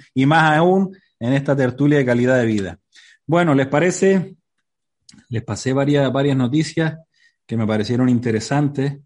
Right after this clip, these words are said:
pues todo relacionado con esto, ¿no? Con la calidad de vida, con un poco los planteamientos presentes y futuros. Había uno que hablaba de las siete claves para el envejecimiento activo, ¿no?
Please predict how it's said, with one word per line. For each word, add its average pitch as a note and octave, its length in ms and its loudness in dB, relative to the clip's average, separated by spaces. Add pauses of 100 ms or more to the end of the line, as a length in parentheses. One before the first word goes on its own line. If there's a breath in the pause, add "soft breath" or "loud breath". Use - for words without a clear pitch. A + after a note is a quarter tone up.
(460 soft breath)
pues G#2+ 140 -10
todo B2+ 120 -2
relacionado B2 540 0
con A2 120 0
esto, D3 220 -2
¿no? C3+ 140 -2
Con A2 80 -2
la G#2 100 -2
calidad G2+ 260 -2
de A2 60 -2
vida, B2 340 0
con A2 120 -2
un G#2 100 -2
poco A2 220 -4
los A2 80 -4
planteamientos G#2+ 920 -4
presentes G#2+ 520 -6
y G#2 60 -2
futuros. C#3 640 0 (480 loud breath)
Había A#2+ 300 0
uno D#3 240 2
que C#3+ 80 0
hablaba C#3+ 440 2
de C#3+ 440 0
las A#2+ 200 -6
siete C3 280 -4
claves C3 260 -2
para A#2+ 200 -6
el A2+ 60 -2
envejecimiento A2+ 640 -2
activo, G2+ 460 -6
¿no? B2 160 -8